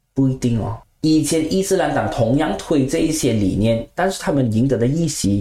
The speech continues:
赢得的选票并没有这么多。我们来看一看国盟在十一月十九号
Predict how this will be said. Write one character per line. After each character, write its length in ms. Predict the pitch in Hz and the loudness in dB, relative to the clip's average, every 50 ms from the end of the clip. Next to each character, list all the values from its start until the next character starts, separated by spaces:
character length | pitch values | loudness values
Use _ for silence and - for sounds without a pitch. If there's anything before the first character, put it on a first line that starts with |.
| 95 | 2
赢 120 | 113 113 135 | 2 2 2
得 120 | 139 135 | 4 2
的 40 | 131 | 2
选 240 | 131 - - - 139 | 0 0 -4 -4 -4
票 240 | - - - - - - | -2 -2 -2 -2 -2 -2
并 160 | 220 220 196 | 0 0 2
没 60 | 180 | 2
有 100 | 147 110 | 2 0
这 140 | 98 - 120 | 0 0 0
么 80 | 127 123 | 0 0
多。 300 | - 110 95 - 120 - _ _ _ _ - | 0 0 0 -2 -4 -8 _ _ _ _ -4
我 100 | - 104 | -2 0
们 160 | 107 113 117 | 2 2 2
来 120 | 131 117 - | 2 0 0
看 260 | - - - 139 139 | -2 -2 0 0 2
一 60 | 135 131 | 2 0
看 200 | - 139 131 131 - - - - _ | 0 -2 -4 -4 -6 -14 -20 -14 _
国 260 | - 135 127 147 202 | 0 0 2 2 2
盟 320 | 208 180 117 104 110 127 - - _ _ _ _ _ | 0 0 0 0 0 -2 -4 -6 _ _ _ _ _
在 380 | - - 147 147 165 156 - - _ | -4 -2 0 0 0 -2 -4 -10 _
十 240 | - - - - 127 | -6 -6 -4 -2 -4
一 200 | - - 151 160 | -4 -2 -2 0
月 140 | 165 175 170 | 2 0 0
十 220 | 170 - - 117 | 0 0 -2 -2
九 260 | 117 - - 90 76 65 | -2 -2 -2 -2 -2 -2
号 480 | - - 113 110 107 131 139 - - | -2 -2 -2 -2 -2 -2 -4 -8 -12